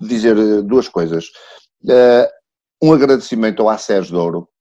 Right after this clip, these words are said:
pelo trabalho espetacular na pessoa do Gabriel Martins, que tem feito, eh, quer no controle, quer na ajuda, quer no empenho, quer na dedicação, sobretudo,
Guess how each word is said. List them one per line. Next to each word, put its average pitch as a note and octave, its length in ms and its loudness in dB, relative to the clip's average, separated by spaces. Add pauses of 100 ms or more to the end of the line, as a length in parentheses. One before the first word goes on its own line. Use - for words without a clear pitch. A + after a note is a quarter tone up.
(220)
pelo G#2 220 -2
trabalho F#2+ 760 -2
espetacular F2 840 -8
na F#2 120 -6
pessoa F#2 280 -6
do F#2 140 -6
Gabriel F2+ 320 -6
Martins, E2+ 420 -10 (420)
que - 80 -16
tem B2+ 180 0
feito, E2+ 520 -6
eh, F2 460 -12 (520)
quer D#3 220 2
no C#3 100 -2
controle, E2 600 -6 (440)
quer C3+ 200 2
na A#2+ 180 -2
ajuda, D#2+ 500 -8 (280)
quer C3+ 140 2
no B2 180 0
empenho, E2 640 -6
quer B2+ 140 0
na A#2 160 -4
dedicação, F#2+ 800 -8 (280)
sobretudo, G#2 760 -4